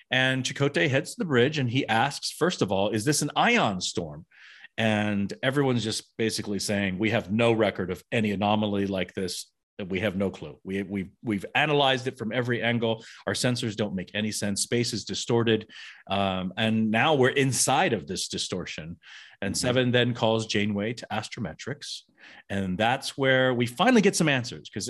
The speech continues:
Speaker 1: up until this point, it's just been a big mystery. What is going on here? We have no
Speaker 2: Mm-hmm.
Speaker 1: clue. And, uh, Seven now tells Janeway that the Borg have been aware of this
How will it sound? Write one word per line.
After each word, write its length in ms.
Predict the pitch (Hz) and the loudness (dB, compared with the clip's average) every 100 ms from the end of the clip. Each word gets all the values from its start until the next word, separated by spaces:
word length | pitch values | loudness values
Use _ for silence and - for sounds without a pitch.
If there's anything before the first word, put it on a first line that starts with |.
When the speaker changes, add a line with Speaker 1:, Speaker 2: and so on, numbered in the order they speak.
| 80 | -2
Speaker 1:
up 140 | 147 151 | -2 0
until 200 | 143 143 | 0 2
this 160 | 143 | 2
point, 320 | - 135 127 123 | 2 2 2 -2
it's 120 | 127 | -6
just 200 | - 120 | -4 -2
been 100 | 131 | 0
a 60 | 107 | 0
big 200 | 107 95 | -2 -2
mystery. 360 | 90 - 85 | -6 -6 -10
What 220 | 82 113 - | -6 -8 -6
is 120 | 90 | -8
going 260 | 95 87 | -6 -6
on 280 | 87 107 117 | -2 0 0
here? 280 | 117 117 110 | 0 0 0
We 120 | 95 | -2
have 200 | 82 85 95 | -6 -8 -4
no 80 | 95 | -6
Speaker 2:
Mm-hmm. 80 | |
Speaker 1:
clue. 480 | - - 170 165 160 160 - - - - | -4 2 4 4 2 -2 -18 -18 -20 -2
And, 460 | 131 135 135 135 135 | 2 4 2 2 2
uh, 340 | 135 135 135 | 2 2 0
Seven 400 | 123 151 226 226 | 0 0 2 0
now 260 | 135 170 214 | 2 0 -2
tells 320 | - 160 202 | -2 -2 0
Janeway 480 | 151 208 139 104 120 | 0 2 2 0 2
that 160 | 127 | 2
the 80 | 123 | 0
Borg 520 | 120 123 220 151 101 | 2 4 6 4 0
have 180 | 95 120 | -2 -2
been 120 | 113 120 | 2 2
aware 480 | 104 98 175 202 | 2 2 4 4
of 220 | 117 120 92 | 2 -2 -2
this 400 | 120 151 - | 0 0 -2